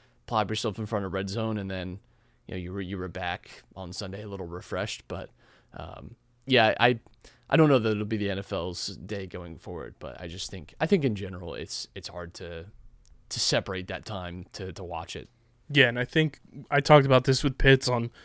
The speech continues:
Speaker 2: uh, Monday's episode. Like, almost every sport has, like, their quote unquote, like, holiday, like,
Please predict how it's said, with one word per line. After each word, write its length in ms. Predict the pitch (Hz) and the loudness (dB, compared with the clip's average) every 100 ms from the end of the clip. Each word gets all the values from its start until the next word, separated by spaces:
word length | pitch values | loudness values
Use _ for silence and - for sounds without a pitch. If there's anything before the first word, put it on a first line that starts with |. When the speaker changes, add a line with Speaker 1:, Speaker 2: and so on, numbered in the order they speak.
| - - - | -20 -14 2
Speaker 2:
uh, 280 | 131 123 110 | 4 6 6
Monday's 400 | 131 143 131 120 | 8 10 8 6
episode. 380 | 113 - 120 120 | -2 2 2 2
Like, 200 | 113 - _ _ _ _ - - - - - - - | -6 -8 _ _ _ _ -14 -14 -16 -20 -20 -14 2
almost 380 | 220 262 208 170 | 8 10 10 10
every 180 | 143 | 8
sport 360 | 131 - 131 123 | 4 4 4 4
has, 240 | 127 117 | 2 2
like, 220 | 120 110 - | 0 -4 0
their 480 | 120 117 117 117 | 0 2 2 0
quote 240 | 113 - 123 | -2 0 2
unquote, 320 | 113 123 120 | 0 -2 -2
like, 140 | 120 | -4
holiday, 800 | 117 - 131 131 123 123 117 117 | -4 0 2 4 2 0 0 0
like, 240 | 117 110 | -2 -6